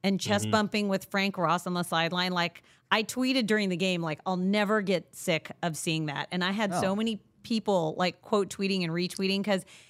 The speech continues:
Speaker 1: that's actually one of the things that some of the players had been saying after the game, that they loved looking to the sideline and seeing all the juice. I, I think Jimmy, Jimmy Ward was saying it. He said, "Sometimes you just wanna hear other people get excited,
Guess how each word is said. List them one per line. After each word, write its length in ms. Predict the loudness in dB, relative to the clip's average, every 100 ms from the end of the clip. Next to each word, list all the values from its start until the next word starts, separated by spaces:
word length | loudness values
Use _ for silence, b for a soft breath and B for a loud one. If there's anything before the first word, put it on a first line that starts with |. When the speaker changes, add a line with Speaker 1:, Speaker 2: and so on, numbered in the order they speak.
| B _
Speaker 1:
that's 260 | 2 4 0
actually 320 | 0 2 2
one 180 | 4 4
of 80 |
the 80 | 2
things 320 | 2 0 2
that 140 | 0 -2
some 120 | 0
of 60 | 0
the 60 |
players 320 | 0 0 0 0
had 160 | -2
been 140 | -2 -2
saying 280 | -2 -2
after 300 | -2 -4 -2
the 100 | -4
game, 220 | -2 -2 -2
that 140 | 0
they 120 | 0
loved 320 | 2 4 2
looking 300 | 0 -2 -2
to 80 | -2
the 140 | -2 -2
sideline 680 | -2 -2 -2 -4 -4 -8 B B B 0
and 180 | 0
seeing 280 | 2 0 2
all 80 | 2
the 100 | 2
juice. 200 | 0 0
I, 100 | 0 2
I 80 | 0
think 200 | 4 2
Jimmy, 360 | 2 0 0 -4 _
Jimmy 200 | 0 2
Ward 280 | 4 4 4
was 140 | 2 0
saying 240 | -4 -2
it. 80 | -4
He 80 | -6
said, 180 | -6 -4
"Sometimes 260 | -4 -2
you 60 | -2
just 100 | 0
wanna 220 | 0 2
hear 240 | 0 0
other 240 | 2 2 2
people 300 | 0 0 0
get 120 | 0
excited, 680 | -2 0 2 4 2 0